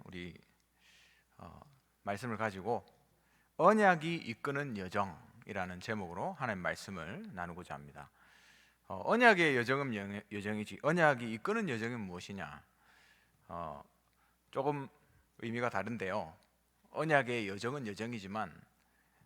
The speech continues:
누가 이끄시는지를, 어, 말씀하고 있는 거죠. 어, 여러분, 트라우마라는 말 아십니까? 어,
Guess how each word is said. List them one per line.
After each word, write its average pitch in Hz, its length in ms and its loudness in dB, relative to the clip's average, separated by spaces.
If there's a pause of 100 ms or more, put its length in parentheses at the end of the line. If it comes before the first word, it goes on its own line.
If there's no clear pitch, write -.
누가 143 400 8
이끄시는지를, 113 1300 -6 (240)
어, 85 200 -6
말씀하고 95 520 -8
있는 85 160 -10
거죠. 87 360 -10 (1160)
어, 113 500 4 (420)
여러분, 143 280 2
트라우마라는 170 880 8
말 95 280 0
아십니까? 90 580 -6 (800)
어, 85 360 -4